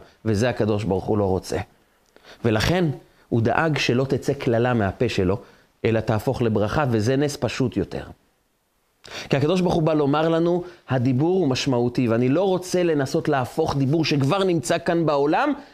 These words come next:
כי זה נוגד את דרכי הטבע, כי בטבע שלכם יש לכם כוח." האדם נברא בצלם אלוקים, וכאשר אנחנו אומרים שהאדם נברא בצלם אלוקים, זה לא רק כדי לומר שהאדם הוא מכובד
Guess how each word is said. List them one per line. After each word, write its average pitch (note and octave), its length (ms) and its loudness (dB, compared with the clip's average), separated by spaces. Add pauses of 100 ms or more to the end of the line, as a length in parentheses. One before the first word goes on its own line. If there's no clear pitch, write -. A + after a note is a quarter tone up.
(120)
כי D#3 100 -2
זה C#3 140 0
נוגד D3+ 320 0
את D3+ 100 0
דרכי B2+ 300 0
הטבע, C3+ 320 0
כי - 160 -4
בטבע F3+ 420 -2
שלכם F#3 460 0 (280)
יש C#3 160 0
לכם C#3+ 240 0
כוח." C3+ 460 0 (960)
האדם D#3 680 2
נברא C#3+ 440 0
בצלם C#3 580 0
אלוקים, A#2+ 460 0
וכאשר A#2+ 360 0
אנחנו C#3+ 280 0
אומרים C3 240 2
שהאדם C3+ 420 0
נברא C3 260 0
בצלם C3+ 420 0
אלוקים, B2 400 0 (280)
זה C3 120 2
לא G3+ 80 2
רק G#3 160 -2
כדי D#3 240 2
לומר D#3 380 2
שהאדם C#3 360 0
הוא C3+ 100 2
מכובד C3+ 520 0